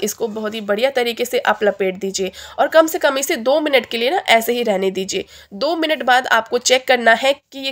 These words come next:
कहाँ कहाँ से गीला है। अब इसका यूज़ क्या होगा, ये मैं आपको बताने वाली हूँ। इसको अच्छे से पहले तो ऐसे चिपका दीजिए ताकि ये अच्छे से सिलेंडर के ऊपर चिपक जाएगा, फिर आपको पता चलेगा कि ये किस तरीके से यूज़ करना है।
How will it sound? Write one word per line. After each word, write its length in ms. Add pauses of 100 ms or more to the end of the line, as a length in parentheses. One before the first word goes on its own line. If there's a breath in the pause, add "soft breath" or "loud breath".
कहाँ 240
कहाँ 220
से 140
गीला 280
है। 160
अब 180
इसका 220 (100)
यूज़ 400
क्या 120
होगा, 260
ये 200
मैं 140
आपको 180
बताने 340
वाली 280
हूँ। 80 (260 loud breath)
इसको 200
अच्छे 180
से 100
पहले 220
तो 100
ऐसे 140
चिपका 320
दीजिए 320 (240 loud breath)
ताकि 240
ये 100
अच्छे 220
से 100
सिलेंडर 380
के 120
ऊपर 160
चिपक 300
जाएगा, 380 (240 loud breath)
फिर 120
आपको 200
पता 260
चलेगा 400
कि 180
ये 180
किस 280
तरीके 320
से 160
यूज़ 260
करना 220
है। 180